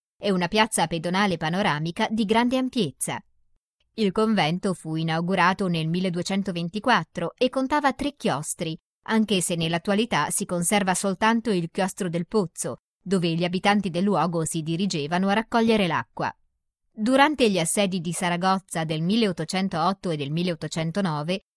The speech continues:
fu fortificato con batterie per difendere la città e facilitare il rifornimento di viveri. Anche il generale Palafox la usò come caserma, fatti che fecero sì che quasi tutto l'edificio venne demolito.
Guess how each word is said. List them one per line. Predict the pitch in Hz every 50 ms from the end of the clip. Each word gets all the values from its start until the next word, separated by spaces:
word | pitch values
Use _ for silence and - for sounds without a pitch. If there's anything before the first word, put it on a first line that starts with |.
| _ _
fu | _ - - 294
fortificato | - 233 214 - - 208 185 - 208 - 233 233 233 - 214 185
con | - - 165 160 165 170
batterie | 185 185 - - 233 214 202 160 160 185 208 -
per | - 247 233 226 220
difendere | 214 233 240 - 277 262 262 226 208 170 165 160 165
la | 170 180
città | 180 - 262 262 - - 147 160 - _ _ _
e | - 226 220 220
facilitare | 214 247 247 - - 269 277 285 - 185 170 180 202 214 214 220
il | 226
rifornimento | 247 247 - - 269 262 269 277 277 202 151 165 190 - 214
di | 202 226
viveri. | 233 294 277 170 151 143 147 143 147 - _ _ _
Anche | - 185 202 208 -
il | 202 190
generale | 170 185 175 175 175 180 190 196 196 185
Palafox | - 170 170 185 180 - 240 220 - - -
la | 180 165 160
usò | 160 165 185 180
come | - - 170 165 160
caserma, | - 165 160 160 175 165 151 143 156 160 156 - - - _ _ _ _ _ _
fatti | - - - 165 - - 175 156
che | - 160 151
fecero | - 170 165 - 175 - 202
sì | - - 170 175 170
che | - 165 151
quasi | - - 233 226 190 185
tutto | - - 254 - - 202
l'edificio | 165 151 156 180 226 - 175 143 165 - 233 226 - -
venne | 214 214 240 240 254
demolito. | 247 254 247 247 254 254 202 151 - - 143 104 -